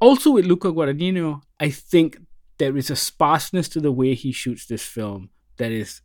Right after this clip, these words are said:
stunning. And you see it in Call Me By Your Name as well. There's very little exposition. Everything is done through these performers. And man, what a great bunch of performers. I mean, because I think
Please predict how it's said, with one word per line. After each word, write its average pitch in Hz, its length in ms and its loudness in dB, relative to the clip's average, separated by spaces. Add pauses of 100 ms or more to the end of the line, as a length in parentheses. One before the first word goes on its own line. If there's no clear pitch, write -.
stunning. - 480 -10
And 127 300 -2 (240)
you 143 180 -2
see 185 300 4
it 165 100 2
in 131 200 -2
Call 131 180 -8
Me 131 80 0
By 117 160 -6
Your 98 120 -8
Name 123 300 -2
as 104 140 -10
well. 151 440 -2 (400)
There's 165 260 2
very 180 280 4
little 143 240 -2
exposition. 143 1200 -2
Everything 151 460 -2
is 120 120 -4
done 131 280 -2
through 127 240 -8
these 117 180 -8
performers. 156 920 -2 (400)
And 190 340 -2
man, 147 540 -4 (160)
what 226 220 -2
a 175 60 0
great 135 520 -2 (320)
bunch 120 300 -4
of 113 120 -12
performers. 110 600 -8
I 156 60 -4
mean, 175 160 2
because 175 360 -2
I 185 80 -2
think 165 360 -2